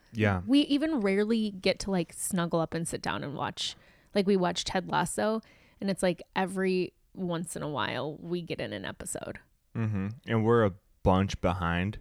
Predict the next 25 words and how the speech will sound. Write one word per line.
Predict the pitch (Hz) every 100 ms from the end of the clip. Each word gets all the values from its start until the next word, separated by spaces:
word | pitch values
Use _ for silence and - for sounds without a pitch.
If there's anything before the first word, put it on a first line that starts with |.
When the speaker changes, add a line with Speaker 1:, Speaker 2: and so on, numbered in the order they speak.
| -
Speaker 1:
but | - 98
we | 104
only | 107 95
get | 98 85 - _ 82 _
maybe | 98 95 92 92
one | 87 85 87 82
in | 82
a | 78
night | 78 57 - - _ _ _ - - _ _
if | - 113 -
we | 110
were | 101 98
to | 92
get | 92 92 87
it | 85 85
in. | 85 73 - _ - - _ -
Speaker 2:
Right. | 254 247 277 - - _ _
Speaker 1:
Right. | 98 87 - -
Speaker 2:
Like, | 208 196 175
it's, | 190 -
like, | 180 175
once | 202 180 175 -
every | 170 165 151
ten | - 160 160
days | 160 101 170 - -